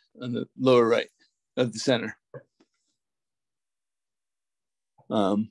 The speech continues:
also, ruby-throated female has a bright green forecrown,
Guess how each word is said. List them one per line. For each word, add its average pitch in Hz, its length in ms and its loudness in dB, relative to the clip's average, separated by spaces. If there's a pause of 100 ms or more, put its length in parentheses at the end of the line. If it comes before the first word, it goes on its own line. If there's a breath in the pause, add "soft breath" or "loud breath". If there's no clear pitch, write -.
(160)
also, 190 500 4
ruby-throated 180 580 2
female 170 300 -2
has 156 220 0
a 123 180 -12
bright 160 280 0 (120)
green 165 380 -12
forecrown, 127 720 -2